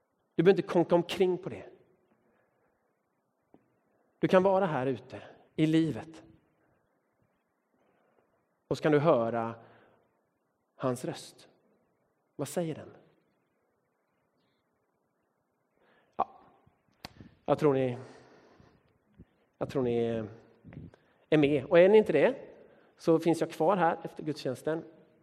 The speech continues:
Eh, om det är någonting sådär, det där objektiva och evidensbasering, jag fattar inte vad var grejen med det. Eh, kom gärna fram då, så ber vi. Tack Gud för att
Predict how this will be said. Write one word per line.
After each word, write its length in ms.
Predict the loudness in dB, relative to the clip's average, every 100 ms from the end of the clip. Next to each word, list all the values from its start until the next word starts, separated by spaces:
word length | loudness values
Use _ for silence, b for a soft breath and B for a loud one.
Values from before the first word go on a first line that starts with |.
| _ _ -20 -10
Eh, 200 | -6 -2
om 80 | 0
det 60 |
är 40 | 0
någonting 300 | -2 -6 -8
sådär, 200 | -6 -6
det 60 | -4
där 220 | -6 -6
objektiva 680 | -10 -8 -12 -8 -8 -6 -6
och 120 | -6
evidensbasering, 920 | -6 -4 -4 -4 -10 -16 -12 -10 -8
jag 100 | -10
fattar 220 | -12 -12 -14
inte 140 | -12
vad 100 | -14
var 100 | -12
grejen 240 | -8 -8
med 100 | -8
det. 100 | -12 -14 b b b b b b -8
Eh, 120 | -4
kom 140 | 2
gärna 160 | 4 2
fram 260 | 0 -2
då, 180 | -2 -4 -8 -20 -20 _
så 140 | -10
ber 200 | -4 -2
vi. 120 | -4 -6 -18 -20 _ _ _ _ _ -20 -20 b b b b b b b b b _ _ _ _ _ _ B B B B
Tack 240 | 2 4
Gud 300 | 8 8 6
för 120 | 6
att 420 | 6 6 2 -12